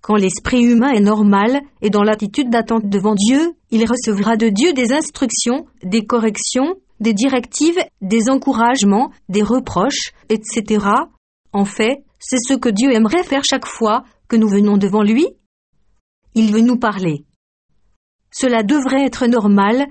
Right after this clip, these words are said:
que nous entendions directement sa voix et non pas seulement les instructions de son logo,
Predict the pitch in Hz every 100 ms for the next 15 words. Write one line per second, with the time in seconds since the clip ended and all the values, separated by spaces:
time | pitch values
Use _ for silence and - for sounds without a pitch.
0 | - _ - 226 220 269 269 226 233 302
1 | 262 233 220 233 214 269 - 202 190 190
2 | 220 269 - 226 208 180 285 294 269 247
3 | 285 226 285 302 - 208 - 285 254 220
4 | 247 240 233 196 240 339